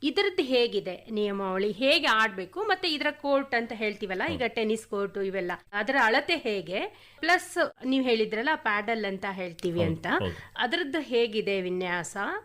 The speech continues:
Speaker 1: ಚೆಂಡಿನ ವಿನ್ಯಾಸ ಹೇಗಿದೆ? ಇದ್ರ ಬಗ್ಗೆ ಹೇಳಿ.
Speaker 2: ಪಿಕಲ್ ಬಾಲ್ ಅಲ್ಲಿ ಮೊದಲನೇದಾಗಿ ನಾವು ಕೋರ್ಟ್ ಡೈಮೆನ್ಷನ್ ನೋಡೋದಾದ್ರೆ,
Speaker 1: ಹ್ಮ್.
Speaker 2: ಫಾರ್ಟಿ ಫೋರ್ by length by width twenty feet. ಸೇಮ್ ಬ್ಯಾಡ್ಮಿಂಟನ್ ಸೈಜ್ ಕೋರ್ಟ್. ನೆಟ್ ನಾವು ಏನ್ ಮಾಡ್ತೀವಿ,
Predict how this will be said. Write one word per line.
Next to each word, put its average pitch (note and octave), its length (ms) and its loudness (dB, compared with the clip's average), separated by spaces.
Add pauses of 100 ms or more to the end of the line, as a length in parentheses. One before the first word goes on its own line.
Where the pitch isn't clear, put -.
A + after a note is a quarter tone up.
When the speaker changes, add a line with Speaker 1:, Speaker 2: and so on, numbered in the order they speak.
(160)
Speaker 1:
ಚೆಂಡಿನ F4 460 4
ವಿನ್ಯಾಸ G3 580 -4
ಹೇಗಿದೆ? F3+ 580 -8
ಇದ್ರ B3+ 180 -2
ಬಗ್ಗೆ A3+ 280 -2
ಹೇಳಿ. F3 320 -2 (320)
Speaker 2:
ಪಿಕಲ್ D3 320 2
ಬಾಲ್ C#3+ 160 4
ಅಲ್ಲಿ C3 180 4
ಮೊದಲನೇದಾಗಿ A#2+ 600 2
ನಾವು A2 400 2
ಕೋರ್ಟ್ - 580 -2
ಡೈಮೆನ್ಷನ್ A2 420 4
ನೋಡೋದಾದ್ರೆ, G2 480 2
Speaker 1:
ಹ್ಮ್. F3 440 -2 (200)
Speaker 2:
ಫಾರ್ಟಿ B2+ 280 2
ಫೋರ್ B2+ 300 0
by A2+ 120 2
length A#2 420 2 (320)
by G#2+ 220 4
width - 380 -2
twenty G2 260 2
feet. E2+ 200 -4 (400)
ಸೇಮ್ C#3+ 240 2
ಬ್ಯಾಡ್ಮಿಂಟನ್ A#2 540 0
ಸೈಜ್ G#2+ 280 0
ಕೋರ್ಟ್. - 260 -6 (460)
ನೆಟ್ B2 340 2 (120)
ನಾವು C3 200 2
ಏನ್ A#2+ 100 4
ಮಾಡ್ತೀವಿ, A2+ 560 0